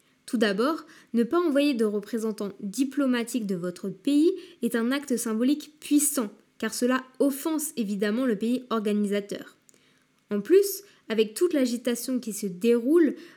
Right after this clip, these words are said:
beaucoup de gens ont déjà changé leur perception de la Chine. Ils ont maintenant une vision très défavorable. Le boycott diplomatique s'accompagne en fait d'un énorme mouvement civil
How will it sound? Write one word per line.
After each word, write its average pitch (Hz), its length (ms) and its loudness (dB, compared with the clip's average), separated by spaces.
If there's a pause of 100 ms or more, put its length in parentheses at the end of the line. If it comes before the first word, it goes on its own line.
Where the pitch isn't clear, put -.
beaucoup 302 300 2
de 240 160 2
gens 285 180 2
ont 302 100 2
déjà 226 280 2
changé 277 340 -2
leur 262 220 0
perception 240 520 -4
de 240 100 2
la 202 140 0
Chine. 202 440 -2 (320)
Ils 208 180 -2
ont 220 60 2
maintenant 214 340 -2
une 247 120 0
vision 240 300 -2 (160)
très - 240 -4
défavorable. 208 840 -6 (720)
Le 233 120 0
boycott 214 480 2
diplomatique 214 640 -2
s'accompagne 226 480 -4
en 226 40 -4
fait 311 140 -4
d'un 220 300 0
énorme 302 420 4
mouvement 254 360 4
civil 247 520 -2